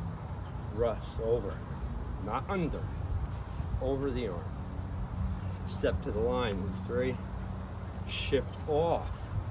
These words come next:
while still being on the line. Now take it from low to mid. Back cut out of there,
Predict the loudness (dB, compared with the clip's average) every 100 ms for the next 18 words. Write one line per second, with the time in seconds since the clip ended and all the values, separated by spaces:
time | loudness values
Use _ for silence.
0 | -2 -2 0 2 2 2 2 2 0 0
1 | 2 2 2 2 0 -2 -2 -2 -4 -4
2 | -2 0 0 0 0 0 -2 0 0 0
3 | 0 0 2 4 6 4 2 0 -2 -2
4 | -2 -2 -2 0 0 0 0 2 2 2
5 | 0 0 0 0 -2 -2 0 0 -2 -2
6 | -4 -4 -4 -4 0 0 0 -2 -2 -2
7 | -2 0 0 2 2 2 0